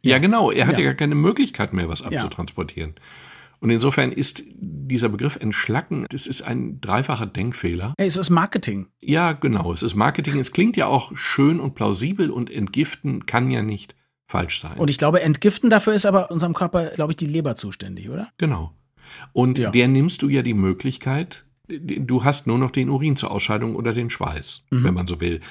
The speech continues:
Speaker 1: Aber das sind keine Wege, in denen du Gifte wegtransportieren
Speaker 2: Mhm.
Speaker 1: könntest. Ich
Speaker 2: Ja.
Speaker 1: habe das nichtsdestotrotz gemacht, weil viele Leute erzählt haben, dass sie sich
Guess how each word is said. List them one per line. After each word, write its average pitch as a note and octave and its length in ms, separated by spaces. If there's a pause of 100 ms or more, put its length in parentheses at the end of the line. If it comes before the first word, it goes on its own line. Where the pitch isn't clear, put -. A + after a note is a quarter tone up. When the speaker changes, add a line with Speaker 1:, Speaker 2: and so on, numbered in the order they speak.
(120)
Speaker 1:
Aber G2+ 100
das F2+ 180
sind G#2+ 160
keine G#2 320
Wege, G#2 360
in F#2+ 240
denen G2+ 180
du G2 180
Gifte - 440 (260)
wegtransportieren F2 800
Speaker 2:
Mhm. D#2+ 120 (320)
Speaker 1:
könntest. F2+ 520 (400)
Ich - 80
Speaker 2:
Ja. E3+ 80
Speaker 1:
habe F#3+ 60
das C#3 120
nichtsdestotrotz E3 720
gemacht, A2 400
weil C3 300 (220)
viele F#3+ 200
Leute B2+ 280
erzählt C3 320
haben, A2+ 220
dass G#2 140
sie A2 80
sich G2+ 320